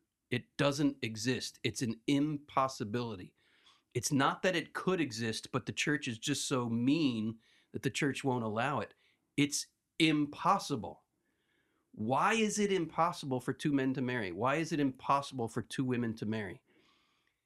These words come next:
Because it is impossible for two men to engage in the marital act. It's impossible, and,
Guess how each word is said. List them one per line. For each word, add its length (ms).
Because 300
it 100
is 140
impossible 1120
for 220
two 320
men 500
to 140
engage 420
in 60
the 60
marital 400
act. 400
It's 180
impossible, 960
and, 180